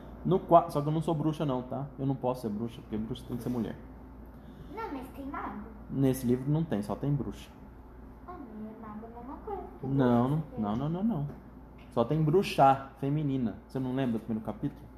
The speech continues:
Speaker 2: Então sua mãe é uma bruxa.
Speaker 1: Pode
Speaker 2: E
Speaker 1: ser.
Speaker 2: sua te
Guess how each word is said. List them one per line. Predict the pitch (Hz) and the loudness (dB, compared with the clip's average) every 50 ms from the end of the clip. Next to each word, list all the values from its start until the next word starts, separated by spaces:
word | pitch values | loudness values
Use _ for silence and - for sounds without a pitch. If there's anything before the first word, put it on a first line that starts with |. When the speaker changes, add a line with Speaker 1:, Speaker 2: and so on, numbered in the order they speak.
| - - - - - | -18 -18 -16 -12 -10
Speaker 2:
Então | 302 330 339 - | -8 -8 -6 -4
sua | 370 381 381 381 | -4 -4 -2 -2
mãe | 381 311 311 320 | -2 -4 -4 -4
é | 330 330 320 302 | -4 -6 -4 -4
uma | 302 294 226 214 | -4 -4 -4 -2
bruxa. | 240 254 240 - - - - 311 294 - - - - - - | -2 -2 -2 -2 -6 -8 -8 -10 -10 -10 -12 -14 -12 -2 4
Speaker 1:
Pode | - 123 131 143 165 196 185 269 | 8 10 12 12 10 10 6 2
Speaker 2:
E | 302 | 0
Speaker 1:
ser. | - - - 185 135 117 107 | 0 2 2 4 4 4 2
Speaker 2:
sua | - 311 311 320 - - - 302 302 302 302 311 339 359 - - - - - - - - - - - - 302 196 - - - - - - - - | 2 0 -2 -2 -4 -8 -12 -14 -14 -14 -14 -14 -14 -16 -16 -16 -18 -20 -20 -20 -20 -18 -16 -16 -12 -6 -4 -4 -4 -4 -10 -14 -14 -18 -18 -18
te | - - | -18 -18